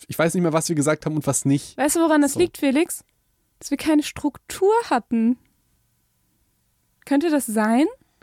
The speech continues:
Speaker 1: Ich
Speaker 2: Dass
Speaker 1: find
Speaker 2: Struktur vielleicht wichtig ist, Felix?
Speaker 1: Ich find dich heute sehr frech, muss
Speaker 2: Könnte,
Speaker 1: ich sagen.
Speaker 2: könnte sein, dass es hilfreich sein könnte,
Speaker 1: Weißt du, d-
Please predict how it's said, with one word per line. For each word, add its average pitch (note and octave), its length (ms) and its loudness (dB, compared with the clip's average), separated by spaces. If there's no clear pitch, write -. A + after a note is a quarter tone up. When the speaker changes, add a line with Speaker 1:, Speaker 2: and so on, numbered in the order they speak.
Speaker 1:
Ich - 100 -12
Speaker 2:
Dass B3+ 120 2
Speaker 1:
find D#3 80 2
Speaker 2:
Struktur E4 420 0
vielleicht A3 420 -2
wichtig - 360 -6
ist, - 220 -2
Felix? F#4+ 240 2
Speaker 1:
Ich - 80 -10
find C3 200 -4
dich - 160 -4
heute B2+ 200 -2
sehr B2 200 0
frech, - 360 -4
muss B2 80 -6
Speaker 2:
Könnte, D#4+ 200 2
Speaker 1:
ich F#4 40 -2
sagen. A#2 240 2
Speaker 2:
könnte D#4+ 240 2
sein, D4 260 2
dass G#4 140 -2
es - 360 -2
hilfreich B3 480 -2
sein F4+ 240 4
könnte, F4+ 300 0
Speaker 1:
Weißt - 240 2
du, E3+ 80 0
d- D3+ 100 -12